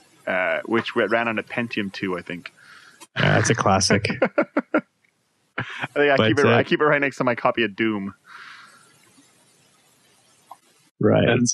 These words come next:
Speaker 3: next to that, Duke Nukem.
Speaker 1: It's, uh, don't, don't, don't you go dissing Duke Nukem. I got a diskette with that here somewhere. <laughs>
Speaker 2: There's still a lot of hurt with Duke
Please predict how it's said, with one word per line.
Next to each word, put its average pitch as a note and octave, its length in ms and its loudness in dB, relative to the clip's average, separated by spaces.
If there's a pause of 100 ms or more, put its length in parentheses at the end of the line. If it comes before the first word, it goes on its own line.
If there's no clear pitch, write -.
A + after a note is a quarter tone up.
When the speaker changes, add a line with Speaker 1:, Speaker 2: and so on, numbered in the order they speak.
(100)
Speaker 3:
next D3 240 -2
to D#3 120 0
that, C3+ 220 -2 (100)
Duke D3 280 4
Nukem. F3+ 460 4 (120)
Speaker 1:
It's, - 280 -2
uh, C3 380 2
don't, D3+ 300 0
don't, E3+ 300 2
don't E3 280 2
you F3 60 -2
go F#3 100 4
dissing F3 400 -2
Duke D#3 200 0
Nukem. F3 260 -2
I C#3+ 80 -4
got D#3 120 2
a - 40 4
diskette D#3+ 460 -2
with D#3 100 -2
that D#3 160 2
here D3+ 140 -2
somewhere. C3+ 420 -2 (340)
<laughs> - 300 -6
Speaker 2:
There's A2 180 2
still A#2+ 160 4
a A2+ 40 6
lot A#2 260 4
of A2 80 2
hurt B2 240 2 (520)
with G#2+ 240 2
Duke G#2 200 2